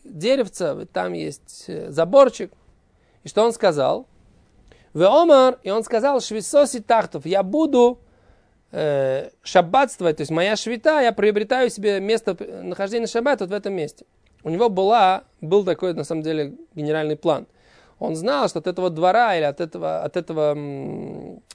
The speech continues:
забора или от этого двора до дома меньше, чем две тысячи ама. И до вот этого вот, опять же, дерева тоже было меньше, чем две тысячи ама. То есть он, он как бы говорит, "я не сейчас, у него темнеет".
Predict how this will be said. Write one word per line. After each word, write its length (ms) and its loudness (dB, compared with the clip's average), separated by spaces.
забора 560 4
или 100 0
от 120 -2
этого 240 -6
двора 540 0
до 160 8
дома 540 8
меньше, 320 -2
чем 140 -4
две 120 -4
тысячи 340 -6
ама. 220 -12
И 140 -4
до 120 4
вот 180 6
этого 280 4
вот, 260 0
опять 280 0
же, 100 -6
дерева 560 0
тоже 180 -4
было 140 -2
меньше, 220 -4
чем 80 -8
две 80 -12
тысячи 240 -14
ама. 160 -12
То 80 -20
есть 120 -20
он, 200 -8
он 120 -6
как 140 -4
бы 140 0
говорит, 260 0
"я 360 2
не 160 -12
сейчас, 420 -2
у 100 -8
него 140 -4
темнеет". 600 -4